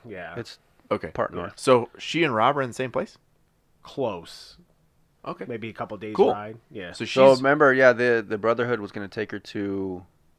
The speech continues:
Speaker 2: River Run.
Speaker 1: Right.
Speaker 2: Which is close.
Speaker 3: Oh, okay.
Speaker 2: And the Twins is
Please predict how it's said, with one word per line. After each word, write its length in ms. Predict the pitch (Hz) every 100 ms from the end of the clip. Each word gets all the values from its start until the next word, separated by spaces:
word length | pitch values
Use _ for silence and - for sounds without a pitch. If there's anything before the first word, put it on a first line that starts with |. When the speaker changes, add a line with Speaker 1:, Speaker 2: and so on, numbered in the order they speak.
| _ _ -
Speaker 2:
River 600 | 104 110 101 107 104 98
Run. 440 | 107 117 175 196 _ _ _ 90
Speaker 1:
Right. 240 | 92 - _ _ _ _ _ _ _ -
Speaker 2:
Which 180 | 104 -
is 100 | 92
close. 420 | 104 101 117 - _ -
Speaker 3:
Oh, 180 | 156 165
okay. 340 | - 90 87 _ _
Speaker 2:
And 320 | 92 95 95
the 120 | 95 95
Twins 460 | - 120 117 113
is 220 | 104 95